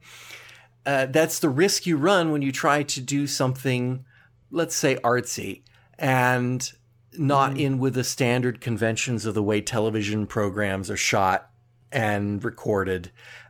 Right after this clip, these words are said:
Speaker 1: And you may have, you know, you may have a reason for doing it. And maybe you thought it was fantastic at the time or that it would achieve something, and it just doesn't quite work.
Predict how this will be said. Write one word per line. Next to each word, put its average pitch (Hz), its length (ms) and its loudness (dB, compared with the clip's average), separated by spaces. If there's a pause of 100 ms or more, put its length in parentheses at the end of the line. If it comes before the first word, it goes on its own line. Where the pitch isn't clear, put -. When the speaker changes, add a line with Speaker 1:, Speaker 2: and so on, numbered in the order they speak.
(140)
Speaker 1:
And 117 840 0
you 127 160 -4
may 139 120 0
have, 120 500 -2 (480)
you 147 120 -8
know, 110 60 -4
you 127 160 -2
may 120 120 -2
have 107 240 -4
a 101 60 -8
reason 131 400 -4
for 127 100 -10
doing 123 300 -2
it. 208 240 -2 (420)
And 107 520 0
maybe 117 280 0
you 123 140 0
thought 117 240 2
it 117 80 -2
was 120 160 -6
fantastic 113 840 -2
at 123 100 -4
the 120 80 -8
time 139 460 2
or 117 100 0
that 101 140 -2
it 101 100 -4
would 107 140 -6
achieve 127 460 -2
something, 143 600 -2
and 131 160 -8
it 139 120 -10
just - 460 -4 (140)
doesn't 247 460 2 (120)
quite 185 520 -4 (100)
work. 135 500 -2